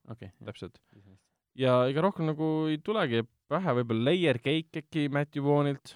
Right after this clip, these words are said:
Speaker 1: Jaa,
Speaker 2: Äh,
Speaker 1: mingis mõttes küll.
Speaker 2: em, ehk siis, kus, äh, kus,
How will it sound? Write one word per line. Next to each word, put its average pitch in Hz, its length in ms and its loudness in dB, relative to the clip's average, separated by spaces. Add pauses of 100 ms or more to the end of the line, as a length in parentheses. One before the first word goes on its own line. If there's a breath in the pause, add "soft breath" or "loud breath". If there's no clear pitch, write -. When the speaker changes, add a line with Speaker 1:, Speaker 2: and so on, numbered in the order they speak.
(140)
Speaker 1:
Jaa, 135 240 -10
Speaker 2:
Äh, 113 260 -4
Speaker 1:
mingis 113 180 -2
mõttes 98 260 -8
küll. 131 220 -10 (260)
Speaker 2:
em, 107 260 -8 (220)
ehk 117 200 -8
siis, 110 180 -10
kus, 117 220 -8 (100)
äh, 107 320 -2
kus, 113 280 -8